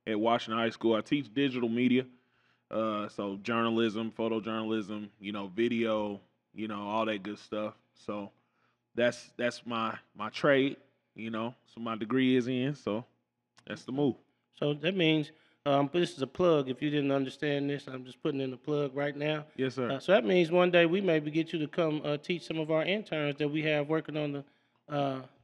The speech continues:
Speaker 1: Most
Speaker 2: Evening
Speaker 1: def.
Speaker 2: Social Podcast some things.
Speaker 1: Most def, most
Speaker 2: Okay.
Speaker 1: def. I,
Speaker 2: We
Speaker 1: I can
Speaker 2: got
Speaker 1: get
Speaker 2: that
Speaker 1: 'em a,
Speaker 2: on record.
Speaker 1: I can get 'em a little bit. I can
Speaker 2: Okay.
Speaker 1: get 'em, I believe your crew that you got here, man. They doing their thing. It, it looks beautiful in here.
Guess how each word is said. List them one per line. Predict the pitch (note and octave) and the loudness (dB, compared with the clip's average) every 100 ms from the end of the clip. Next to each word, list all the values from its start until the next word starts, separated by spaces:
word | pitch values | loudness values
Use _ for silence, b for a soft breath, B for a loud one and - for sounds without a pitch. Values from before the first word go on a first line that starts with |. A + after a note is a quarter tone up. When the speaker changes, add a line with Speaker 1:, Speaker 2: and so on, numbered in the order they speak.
| - | -10
Speaker 1:
Most | A#2+ C3+ | 2 4
Speaker 2:
Evening | F3+ E3+ | 6 6
Speaker 1:
def. | |
Speaker 2:
Social | F#3 F3 E3+ | 8 6 6
Podcast | D#3 G3 G3 E3 D#3+ C#3+ - | 0 2 4 2 -2 -4 -6
some | C3 | -10
things. | D3 A2+ A#2+ | -8 -4 2
Speaker 1:
Most | F#3 G#3+ - | 2 2 2
def, | G#3+ A2+ A#2+ | 4 2 2
most | D#3+ G3 | 4 10
Speaker 2:
Okay. | F#3 | 12
Speaker 1:
def. | D#3+ | 12
I, | F3+ - B | 10 8 B
Speaker 2:
We | E3 | 12
Speaker 1:
I | |
can | D#3+ | 12
Speaker 2:
got | F#3 | 12
Speaker 1:
get | G3+ | 12
Speaker 2:
that | G3 | 12
Speaker 1:
'em | |
a, | G3 | 12
Speaker 2:
on | F#3+ | 8
record. | F#3+ - B3 D3 - | 6 6 6 6 8
Speaker 1:
I | F#3 | 8
can | B3+ | 8
get | A3 A#3+ | 6 8
'em | A3 | 10
a | |
little | G#3 G#3 F3+ | 12 12 12
bit. | F#3 F#3 - | 8 6 0
I | C#3 | 0
can | E3+ | 0
Speaker 2:
Okay. | F#3 | 4
Speaker 1:
get | G3 | 4
'em, | F3+ | 4
I | A#2+ - D3+ | 2 0 4
believe | D#3+ F3+ F#3+ | 10 10 12
your | F3 F3 | 8 6
crew | - G3 | 6 6
that | E3+ D#3+ | 6 2
you | D#3+ | 6
got | F3 E3 | 8 10
here, | D#3+ D3+ | 10 8
man. | D3 C#3+ C#3 | 8 8 8
They | E3 | 10
doing | F3 F3+ | 10 10
their | E3 | 8
thing. | D3+ F3 D#3 | 8 6 6
It, | D3 C3+ | 6 8
it | D#3+ | 8
looks | D3+ E3 C#3 | 10 8 6
beautiful | D#3 F3 C3 C3 | 4 4 4 0
in | C3 | -2
here. | A2 | -4